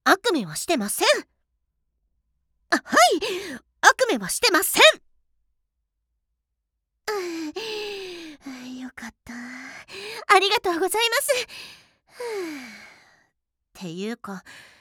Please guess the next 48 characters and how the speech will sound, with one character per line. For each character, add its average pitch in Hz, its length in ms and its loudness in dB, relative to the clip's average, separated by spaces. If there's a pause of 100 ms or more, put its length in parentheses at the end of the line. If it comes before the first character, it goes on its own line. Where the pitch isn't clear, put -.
(160)
審 330 340 0
査 440 180 2
員 359 160 0
さ - 180 -10
ん、 294 120 -6 (640)
ス - 180 -2
ト 381 80 8
ッ 508 100 8 (160)
プ 330 100 0
っ - 20 4
て 440 80 -4 (160)
言 247 120 -2
っ 214 40 -12
た 233 200 -10
ら 190 220 -8
止 160 80 -16
め 247 140 -8
て 359 100 -2
く 381 100 -6
だ 440 100 -2
さ - 100 -2 (120)
い 269 40 -2
よ。 196 80 -6 (1700)
お 180 140 -12
願 208 140 -4
い 311 40 -6 (200)
し - 160 -6
ま 571 120 0
す - 200 -6
よ。 339 180 -4 (1300)
で 330 60 -4
は、 403 400 0 (400)
あ 370 120 4
と 381 120 -2
一 233 200 -4
回 359 240 2
当 392 60 -2
て 427 120 -4
れ 453 100 -2
ば 294 200 0
審 427 360 -2
査 262 160 -4
終 330 320 -4
了 403 220 0
で 440 80 -8
す - 160 -8
ね。 302 240 -4 (2000)
あ、 262 140 -4